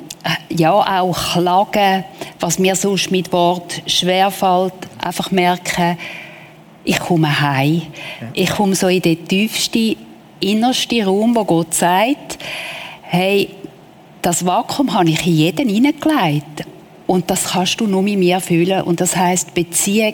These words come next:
Speaker 1: mit dem Schöpfer, weil wir sind geschaffen
Speaker 2: Ja.
Speaker 1: zum Schöpfer hin. Und dort erlebe ich so einfach eine, eine tiefe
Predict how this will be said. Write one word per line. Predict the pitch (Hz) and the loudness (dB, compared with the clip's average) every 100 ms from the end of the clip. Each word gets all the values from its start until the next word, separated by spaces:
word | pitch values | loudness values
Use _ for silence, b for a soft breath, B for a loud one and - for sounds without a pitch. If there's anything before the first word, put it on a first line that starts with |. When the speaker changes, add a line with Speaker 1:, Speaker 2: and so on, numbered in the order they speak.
| - | -2
Speaker 1:
mit | 180 196 - | -2 -2 -2
dem | 202 | -4
Schöpfer, | - 180 180 - 202 | 0 0 -2 -6 -4
weil | 185 180 | 0 2
wir | 190 | 2
sind | 185 185 | 0 -4
geschaffen | - - 170 - - 214 | -4 -2 -2 -2 -2 -4
Speaker 2:
Ja. | - - - - | -4 -16 -12 -2
Speaker 1:
zum | 202 190 | 0 0
Schöpfer | 190 180 180 - | 0 0 -2 -4
hin. | 185 190 175 - | 0 2 0 0
Und | 160 160 160 B B B B - | 2 2 0 B B B B -6
dort | - 185 - | -2 0 0
erlebe | 180 165 165 170 | 0 2 0 0
ich | 165 | -2
so | - 170 151 156 B B B B | 0 0 0 -2 B B B B
einfach | - 170 185 | -6 -4 -2
eine, | 202 - - - - - - - - | -4 -6 -20 -20 -20 -20 -20 -18 -8
eine | 170 - | -6 -4
tiefe | - 185 214 - 233 220 | 0 0 0 -2 -2 -2